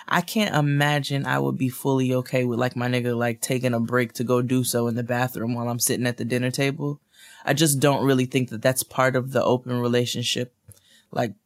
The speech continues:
welcome packet. I don't think that they tell you that's how it's supposed to happen. Maybe I'm putting too many rules on it, but I just find that to be, uh, high-key disrespectful. It's like, "Damn, nigga,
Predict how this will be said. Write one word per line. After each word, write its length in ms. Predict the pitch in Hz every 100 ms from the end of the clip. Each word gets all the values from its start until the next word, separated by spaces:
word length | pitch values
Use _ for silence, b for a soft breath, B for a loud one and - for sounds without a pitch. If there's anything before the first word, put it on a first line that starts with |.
| _
welcome 440 | 139 139 139 143 139
packet. 480 | 147 139 143 139
I 60 | 127
don't 140 | 131
think 160 | 131 131
that 120 | 120
they 200 | - 123
tell 300 | - - 139
you 140 | 127 123
that's 180 | 120 123
how 140 | 120
it's 100 | 123
supposed 360 | - - 131 -
to 60 | 123
happen. 540 | 123 120 - 131 139 - _ _ _ _ -
Maybe 400 | 147 151 139 135
I'm 140 | 127
putting 240 | 135 131 127
too 140 | 131
many 180 | 127 123
rules 360 | 120 123 127 143
on 140 | 143
it, 220 | 147 -
but 220 | 131 123
I 100 | 123
just 240 | 123 127 -
find 240 | 123 123
that 140 | 120 -
to 80 |
be, 400 | 113 117 110 95 - _
uh, 580 | - 120 117 113 107 - -
high-key 480 | - 147 156 - 127
disrespectful. 800 | 113 - - - 123 - 80 113 _ _ _ _ _ _ _ _
It's 160 | 156 156
like, 180 | 170 156
"Damn, 320 | 180 233 247
nigga, 160 | 240